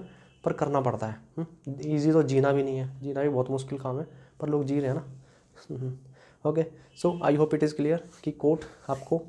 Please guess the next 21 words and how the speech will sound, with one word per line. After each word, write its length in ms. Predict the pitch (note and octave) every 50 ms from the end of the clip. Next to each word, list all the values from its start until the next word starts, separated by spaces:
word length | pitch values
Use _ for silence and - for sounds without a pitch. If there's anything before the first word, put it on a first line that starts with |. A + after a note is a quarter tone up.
| - - - _ _ _ _ -
एंट्री 260 | C#3 C#3 C#3 D3+ D3+
दिलवा 260 | C#3+ C#3+ C#3 C3+ C3+
सकता 240 | C3+ C#3+ C3+ - D#3+
है, 60 | D#3+
पति 220 | D#3+ D3 - C#3+
का 120 | C#3+ D#3+ D#3
प्यार 360 | D#3 - C#3+ C3+ C#3 C#3+ C#3+
नहीं। 320 | C#3+ B2+ A#2+ A#2+ A2+ G#2+ - - - - - _ - -
ओके, 180 | C3+ C3 C#3 D#3 D3+ - - - - - - _ _ _
तो 60 | - D3
ये 140 | D3 D3+
वीडियो 260 | D3 D3 D3 D3 D3+ D3+ D3+ -
करो 180 | - D3 D3+ D#3
शेयर 300 | D3+ - D#3 D#3 D#3 D3+
लोगों 220 | D3+ D3+ D3+ D3+
को 140 | D3+ E3 E3+
कि 180 | E3 - - D3
भाई 260 | D3 D3 D3 D3 D#3
उनको 200 | D3+ D3+ D3 D#3
समझ 320 | D3 - C#3+ C3+ C3+ B2+ B2+
आए। 140 | A#2 A#2